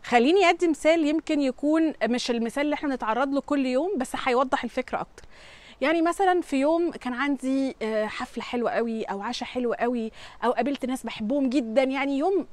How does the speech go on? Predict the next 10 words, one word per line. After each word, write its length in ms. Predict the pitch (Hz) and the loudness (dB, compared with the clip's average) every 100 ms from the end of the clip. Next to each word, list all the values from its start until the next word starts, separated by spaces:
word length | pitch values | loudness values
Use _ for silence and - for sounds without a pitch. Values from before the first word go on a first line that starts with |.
| - | -10
ظريف 680 | 220 220 269 285 277 - - - - - | -6 -2 0 0 -2 -6 -20 -20 -20 -18
وكل 480 | - - 381 392 359 | -16 2 6 6 4
حاجة 440 | 285 294 320 277 262 | 2 -2 0 0 -2
فيه 300 | 294 311 - | -2 -4 -2
مشيت 500 | 220 320 - 285 247 | -2 -2 -2 -4 -4
كويس 420 | - 285 311 214 | 0 0 0 -4
جدًا. 300 | 190 196 - - - - - - - - - - - - - - | -6 -8 -10 -20 -20 -20 -20 -20 -20 -20 -20 -20 -20 -20 -12 4
وانا 240 | 339 415 | 6 6
مروحة 420 | 370 330 359 349 | 6 6 4 2
مثلًا 440 | 339 359 370 359 | 0 0 0 0